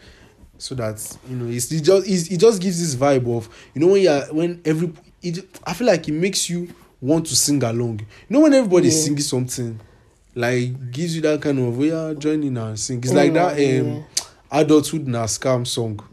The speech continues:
Speaker 2: Yes, yes, yes,
Speaker 1: You know,
Speaker 2: yes.
Speaker 1: the way the, that chorus is now. Yeah, I
Speaker 2: Yes.
Speaker 1: just feel like that's, I feel like that's what the thing is, and people
Speaker 2: Oh.
Speaker 1: are copying it. So now, if you want to stand out like him, you guys, you guys really be different.
Speaker 2: Do
Speaker 1: You have to be
Speaker 2: something
Speaker 1: really
Speaker 2: new or
Speaker 1: different.
Speaker 2: something.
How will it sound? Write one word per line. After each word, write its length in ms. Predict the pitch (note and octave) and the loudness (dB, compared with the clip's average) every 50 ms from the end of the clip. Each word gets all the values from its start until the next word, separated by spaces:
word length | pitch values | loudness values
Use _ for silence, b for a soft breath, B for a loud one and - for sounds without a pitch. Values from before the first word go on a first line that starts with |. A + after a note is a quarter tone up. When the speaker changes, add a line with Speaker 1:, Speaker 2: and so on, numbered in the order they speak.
| - - _ _ - | -20 -20 _ _ -4
Speaker 2:
Yes, 440 | - F#3+ G3+ G3+ F3+ F3 E3 - - | -2 2 4 4 4 4 2 0 -2
yes, 300 | E3 D#3+ D#3 D3+ D3+ - | -2 -2 -2 -4 -8 -12
yes, 180 | D3 C#3+ C#3 C#3 | -14 -14 -8 -4
Speaker 1:
You 140 | B2 B2+ C3+ | -2 0 2
know, 100 | D#3 D#3+ | 2 2
Speaker 2:
yes. 160 | D3+ C3+ C3 B2+ | 2 0 -2 0
Speaker 1:
the 40 | B2+ C#3+ | 2 2
way 60 | E3+ | 4
the, 160 | E3 C#3+ B2+ | 4 4 2
that 300 | B2 B2 B2 C3+ C3+ C3 | 2 2 2 2 2 2
chorus 400 | C3+ C#3+ C3+ B2 A#2+ A2 - - | 2 0 2 2 0 -2 -4 -6
is 160 | A#2 A2 G#2 | -8 -8 -6
now. 160 | G#2 G2+ G2 G2 G2+ G#2+ A#2 A#2+ | -6 -8 -8 -10 -12 -16 -16 -12
Yeah, 240 | A#2 B2 A#2 A2+ A2 G#2+ A2 | -8 -6 -6 -6 -8 -8 -8
I 60 | C#3+ | -8
Speaker 2:
Yes. 60 | C#3+ | -8
Speaker 1:
just 180 | D3 - D#3+ - | -8 -8 -8 -8
feel 100 | D3 B2+ | -6 -6
like 100 | A#2+ B2 | -4 -4
that's, 300 | C3+ C3+ A#2+ A2 - - | -4 -4 -4 -6 -10 -12
I 100 | B2 B2+ | -12 -10
feel 160 | - F#3 F3+ | -6 -6 -4
like 100 | D3 A#2+ | -4 -4
that's 180 | B2+ C3 B2 A#2 | -4 -4 -6 -6
what 200 | A#2+ A#2+ A#2 A2+ | -6 -8 -8 -10
the 100 | A#2 A2 | -12 -14
thing 360 | G#2 G#2 - B2+ A#2 A2+ A2+ | -14 -12 -10 -10 -8 -8 -8
is, 180 | A2+ A2 G#2 A2 | -10 -10 -12 -12
and 360 | A#2 A#2 A#2 A#2 A2 A2+ - - F3 | -14 -14 -14 -14 -14 -16 -18 -18 -16
people 200 | D3 D#3 D#3 D3 | -12 -8 -6 -4
Speaker 2:
Oh. 40 | B2 | -4
Speaker 1:
are 40 | A#2 | -4
copying 400 | - B2 A#2+ - - B2+ B2 A#2+ | -6 -8 -10 -8 -8 -6 -6 -6
it. 60 | G#2+ | -6
So 160 | - C3 A#2+ B B B B B B B B | -6 -8 -8 B B B B B B B B
now, 120 | C#3 D#3 | -2 0
if 180 | D#3+ D3 B2+ C#3 | 2 0 0 0
you 60 | C#3 | -2
want 120 | D#3 F3 E3 | -2 -2 -4
to 100 | C#3+ B2+ | -6 -10
stand 340 | - - C#3+ C#3+ D3 C3+ C3 | -8 -6 -4 -4 -4 -2 -2
out 240 | B2+ A#2+ A2+ - | -4 -4 -4 -8
like 240 | A#2 A2 G#2+ G2 - | -10 -10 -10 -10 -10
him, 240 | - B2 A#2+ G#2+ G#2 - _ _ - | -10 -10 -8 -10 -12 -16 _ _ -20
you 60 | - A2+ | -18 -14
guys, 840 | A#2+ C3 C3 C3+ C3 A2+ G#2+ - - - - - - - - - - _ b b b b b b b b b _ _ - | -8 -6 -4 -4 -4 -6 -6 -8 -10 -10 -10 -10 -12 -14 -16 -20 -20 _ b b b b b b b b b _ _ -12
you 60 | B2 | -8
guys 300 | C3 C3+ C3 B2+ - - | -6 -6 -6 -6 -8 -8
really 600 | B2 A#2+ B2 B2 B2 B2 B2 B2 B2 B2 B2 A#2+ | -10 -8 -8 -8 -6 -6 -6 -8 -8 -8 -8 -10
be 180 | A#2+ A#2+ A#2 G#2 | -10 -12 -12 -12
different. 80 | G#2+ - | -12 -10
Speaker 2:
Do 60 | B2 | -10
Speaker 1:
You 40 | - | -10
have 100 | E3 D#3 | -6 -4
to 60 | F#3 F3 - - F3+ E3 | -4 -4 -4 -2 -4 -4
be 60 | E3+ | -4
Speaker 2:
something 320 | D#3+ C3 F3 E3+ E3+ E3+ | -4 -2 -2 0 0 2
Speaker 1:
really 120 | E3+ E3 E3 D#3+ | 0 0 -2 -2
Speaker 2:
new 80 | D#3 | -4
or 40 | D#3 | -4
Speaker 1:
different. 180 | D3+ D3+ A#2+ - | -6 -6 -8 -10
Speaker 2:
something. 520 | - D#3+ D#3 D3+ D3+ D3+ - D3 D3 D3+ | -10 -10 -12 -12 -12 -14 -16 -16 -16 -16